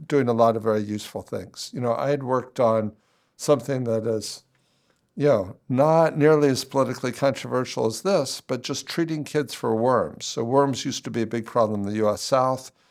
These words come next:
Um, these are hookworm, whipworm. They sort of enter your body. They're consuming a lot of nutrients. Um, they're a big problem, and, and, like, a billion people worldwide are exposed to this. People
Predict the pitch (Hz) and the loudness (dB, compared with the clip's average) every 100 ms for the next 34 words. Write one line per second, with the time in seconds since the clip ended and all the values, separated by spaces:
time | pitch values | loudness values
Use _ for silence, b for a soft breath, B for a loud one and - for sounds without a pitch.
0 | _ - 113 110 113 92 104 95 - _ | _ -4 -2 0 -2 -4 -4 -6 -10 _
1 | 135 131 135 120 120 113 120 117 127 110 | -6 -4 4 4 4 2 -2 -2 4 6
2 | 110 104 110 _ 98 92 - - 117 - | 6 2 -4 _ -12 -12 -16 -12 -12 -12
3 | _ - 131 113 110 98 120 120 120 113 | _ -6 -4 -2 -4 4 6 8 6 2
4 | 107 - 113 - 127 113 107 110 107 104 | -2 -8 -10 -4 -2 0 2 2 2 -2
5 | 117 117 131 120 117 - b b b b | -2 -4 -2 -2 -2 -6 b b b b
6 | 139 120 117 113 110 _ _ _ _ _ | 0 2 4 2 0 _ _ _ _ _
7 | _ _ - 123 117 120 120 120 120 - | _ _ -4 2 6 6 6 4 -2 -6
8 | 117 156 156 165 185 185 104 98 101 - | -2 -2 0 4 4 2 -2 -2 -4 -6
9 | 143 120 110 110 110 104 113 107 139 143 | -2 0 0 -2 -10 -10 -2 6 6 6
10 | 139 143 160 - 113 110 107 120 123 107 | -2 -4 -4 -2 2 4 4 2 2 2
11 | 98 - - 131 123 - - - - 175 | -2 -6 -6 -4 -4 -8 -10 -10 -4 -2
12 | 175 147 120 | 0 0 -2